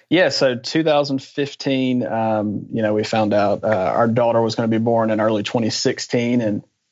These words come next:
I knew I needed to, to do some things to maybe allow my wife to, she was working full time at the time, maybe to allow her to, you know, work part time or at least be home more,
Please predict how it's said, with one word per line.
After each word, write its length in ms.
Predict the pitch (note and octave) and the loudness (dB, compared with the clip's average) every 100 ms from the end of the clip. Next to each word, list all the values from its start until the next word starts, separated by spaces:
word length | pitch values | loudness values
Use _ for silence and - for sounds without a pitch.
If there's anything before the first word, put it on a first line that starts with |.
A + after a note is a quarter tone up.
| - | -4
I 120 | B2+ | 0
knew 220 | C#3 D3+ D3 | 2 2 2
I 100 | C3+ | 0
needed 420 | C3 C3 B2 B2 | -2 -4 -6 -8
to, 340 | B2+ A#2+ A#2+ - | -8 -6 -8 -10
to 80 | C3+ | -6
do 220 | C3 C#3 | 0 0
some 220 | C#3 C3 | 0 -4
things 400 | C3 C3+ C3+ C3 - | 0 2 0 -2 -8
to 420 | B2+ A#2+ A#2+ A#2+ G#2 | -4 -2 -2 -6 -6
maybe 400 | D3+ C#3 B2+ B2+ | 0 2 2 2
allow 220 | A#2+ B2 | 2 2
my 140 | A#2+ A2+ | 2 0
wife 300 | G#2+ A2 - | 0 -2 -8
to, 140 | A#2+ | -10
she 120 | A#2 | -6
was 100 | A2 | -4
working 300 | A2+ A2 A2+ G#2+ | -2 -2 -2 -4
full 260 | B2 G2+ | -2 -2
time 320 | G#2+ A2+ A2 | 0 0 0
at 80 | G#2 | -2
the 80 | F2+ | -4
time, 260 | - A2+ A2+ | -2 0 2
maybe 360 | C3+ B2 A2+ - - _ | 2 2 -2 -10 -20 _
to 100 | D#3+ | 0
allow 280 | C3 C3+ C3+ | 2 2 2
her 160 | A#2+ C#3+ | 0 0
to, 60 | |
you 60 | A3+ | 0
know, 100 | C3 | -2
work 220 | B2+ G#2 | -2 -4
part 240 | - A#2+ - | -2 -2 -2
time 240 | B2 A#2+ | -4 -2
or 40 | |
at 60 | A#2 | -2
least 200 | A#2+ - | -4 -4
be 80 | A2+ | -4
home 240 | A2+ A2 | -2 0
more, 360 | A2 A2 G#2+ | 2 2 2